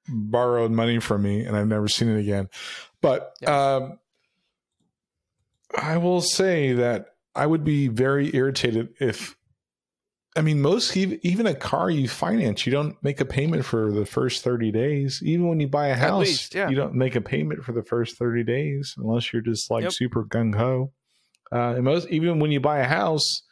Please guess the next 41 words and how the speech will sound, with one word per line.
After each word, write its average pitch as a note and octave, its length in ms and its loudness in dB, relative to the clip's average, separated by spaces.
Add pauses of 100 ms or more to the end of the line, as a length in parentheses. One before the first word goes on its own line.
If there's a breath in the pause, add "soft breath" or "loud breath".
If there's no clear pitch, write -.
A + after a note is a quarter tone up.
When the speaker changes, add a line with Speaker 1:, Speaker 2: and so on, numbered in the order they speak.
(540 soft breath)
Speaker 1:
they, C3+ 640 0
they've B2+ 200 2
already D3 180 2
sold D#3+ 360 2
your C#3 100 4
mortgage C3 480 2
to B2+ 100 2
somebody D3 520 2
<laughs> C3 60 0
else. - 360 2 (120)
So, - 580 0 (580 loud breath)
<laughs> C4 200 2
so - 160 0
Speaker 2:
Nine D3+ 140 2
Speaker 1:
just F#3+ 180 2
Speaker 2:
out C3+ 100 -2
of C#3+ 60 -4
ten D3+ 260 -2
times, E3 480 -2
Speaker 1:
yeah. C3+ 260 2
Speaker 2:
yeah. G2 60 -8 (760 soft breath)
Speaker 1:
Man, - 380 -2
Speaker 2:
<laughs> D4 80 -2
Speaker 1:
so - 280 2
Speaker 2:
I F#3 120 4
remember F3+ 580 0
at A#2 120 0
one E3 220 -2
point E3 420 -4 (460 loud breath)
I C#3 60 0
refinanced D3 840 -2
my C#3+ 140 -2
house, C3+ 600 -4 (540)
and B2 580 -4
I B2 360 -2
think D3 160 -4
I C#3+ 80 0
was C3 200 -4
with D#3+ 280 -4
Wells D#3+ 280 0
Fargo. C#3 760 0